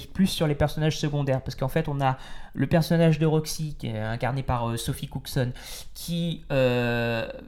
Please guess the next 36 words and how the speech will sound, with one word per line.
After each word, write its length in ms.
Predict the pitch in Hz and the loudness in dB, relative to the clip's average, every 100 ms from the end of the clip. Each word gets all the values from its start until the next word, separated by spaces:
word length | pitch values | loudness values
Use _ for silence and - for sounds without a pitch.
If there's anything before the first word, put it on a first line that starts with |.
| - - - - - - - | -18 -18 -18 -18 -18 -16 -4
est 120 | 170 | 0
moteur 520 | 160 156 - 226 220 135 | 4 4 2 0 0 -2
dans 140 | 120 | -2
l'intrigue, 680 | 123 127 - 220 226 135 110 | 0 -2 -4 -4 -4 -4 -6
quelque 260 | 120 110 117 | -6 -6 -4
part, 400 | - 208 247 110 | 0 2 2 2
euh, 300 | 107 107 113 | 2 2 -2
sur, 240 | - 127 - - - | -4 -6 -8 -14 -14
sur 260 | - 135 - | -10 -10 -6
plusieurs 360 | 143 131 131 | -6 -4 -4
points, 220 | - 180 208 | -4 -2 -2
à 40 | |
plusieurs 260 | - 135 127 | -2 0 2
moments 200 | 135 135 | 2 0
du 100 | 135 | 0
film, 260 | 120 165 135 | -2 -2 -2
elle 140 | 107 | 0
a 300 | 120 120 107 | 2 2 0
un 20 | |
rôle, 400 | 104 139 160 143 - | 0 4 4 2 0
elle 180 | 110 104 | -2 0
a, 220 | 101 101 | 2 0
elle 240 | 107 - | -2 0
a 60 | 120 | 0
une 120 | 147 | 2
importance, 600 | 131 131 - 165 208 - - - | 2 0 0 2 0 -2 -16 -12
et 100 | - | -6
sa 140 | 120 139 | -4 -2
seule 220 | 180 165 | -2 0
caractéristique, 720 | 165 147 147 143 147 - - | 2 0 2 0 -2 -6 -6
c'est, 260 | - 131 | 2 2
bon, 220 | 165 117 - | 2 -2 0
elle 100 | 131 | -2
est 60 | 127 | -2
douée, 400 | 127 143 247 - - - - - - - - - - | -4 -6 -6 -10 -14 -14 -16 -16 -16 -14 -14 -14 -12
certes, 340 | - - 185 | 0 2 2